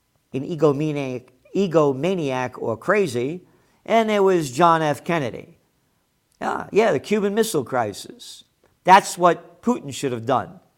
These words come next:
America put missiles in Turkey, heading toward Russia. Whoop, whoop. Russia said, "Take 'em out of there." The U S said, "No, we're not."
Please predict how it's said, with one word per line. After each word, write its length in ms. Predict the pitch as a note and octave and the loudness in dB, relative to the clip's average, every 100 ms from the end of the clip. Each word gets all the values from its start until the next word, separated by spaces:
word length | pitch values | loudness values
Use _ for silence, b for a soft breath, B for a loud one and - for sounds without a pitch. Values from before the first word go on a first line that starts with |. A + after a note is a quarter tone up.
| _ _ _ _ - | _ _ _ _ 0
America 480 | D#3 F#3 F#3 F3+ E3+ | 6 8 8 4 2
put 240 | F3+ E3+ | 2 2
missiles 760 | E3+ F#3 F#3 E3+ E3 C#3+ B2+ - _ _ _ | 2 0 4 4 4 0 -8 -14 _ _ _
in 200 | - D#3 | -6 -6
Turkey, 760 | - A#3+ A#3+ E3+ G3+ A#3+ A3 _ _ _ _ _ _ _ _ | 4 6 6 4 0 0 -10 _ _ _ _ _ _ _ _
heading 400 | F#3+ G3+ E3 E3 | 4 6 4 -6
toward 380 | - F3+ E3 D3 | 2 6 6 6
Russia. 600 | G#3 A#3+ - E3+ F#3+ F#3 - | 6 6 4 2 2 0 -2
Whoop, 320 | D4+ D4+ - | 0 0 0
whoop. 340 | D4 D#4 - - - | 0 0 -4 -20 -4
Russia 320 | D#3 E3+ E3+ | 2 4 2
said, 240 | D3+ D#3 B2+ | -2 -4 2
"Take 240 | G3 E3 | 2 2
'em 100 | D3+ | 2
out 200 | G#3+ A3 | 4 4
of 100 | F#3+ | 4
there." 400 | D#3 F3 G#3+ G#3+ b b | 4 4 4 0 b b
The 100 | A#2+ | -2
U 140 | C3 C#3 | 2 2
S 120 | - | 2
said, 160 | C#3 | -2
"No, 140 | B2+ E3+ | 2 2
we're 200 | A#2 G2 | 2 0
not." 320 | A2 E3+ | 6 6